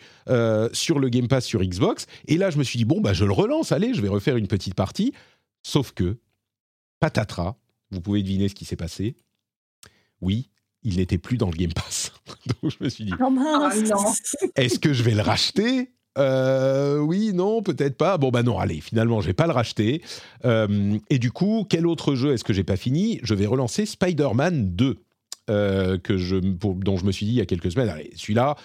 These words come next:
Speaker 1: je vais le finir, ça y est, il est temps. » Et vraiment, euh, je dirais pas que ça a été une torture parce que c'est, j'exagérerais, mais autant j'ai adoré, euh, Spider-Man deux sur les dix premières heures,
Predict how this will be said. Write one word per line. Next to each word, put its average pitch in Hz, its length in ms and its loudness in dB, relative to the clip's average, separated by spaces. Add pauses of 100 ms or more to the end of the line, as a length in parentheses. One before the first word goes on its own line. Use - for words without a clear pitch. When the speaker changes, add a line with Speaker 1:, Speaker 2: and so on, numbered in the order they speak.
(340)
Speaker 1:
je 87 140 0
vais 139 120 2
le 117 60 -2
finir, 113 380 0
ça 107 160 2
y 107 100 2
est, 135 100 2
il 98 140 0
est 90 140 -2
temps. » 196 240 0 (840)
Et 156 300 0
vraiment, 143 720 0
euh, 107 480 2 (220)
je 104 120 -4
dirais 123 180 2
pas 185 160 0
que - 60 -8
ça - 80 0
a 117 40 4
été 110 200 0
une 98 160 0
torture 147 540 -2
parce 98 200 -2
que 104 100 -2
c'est, 85 240 -2
j'exagérerais, 107 760 0
mais 107 160 0 (100)
autant 202 400 0
j'ai 98 220 -2 (100)
adoré, 156 680 0 (360)
euh, 107 160 2
Spider-Man 117 680 2
deux 123 180 2
sur 101 200 -2
les 92 120 0
dix 113 160 -2
premières 110 480 0
heures, 175 320 0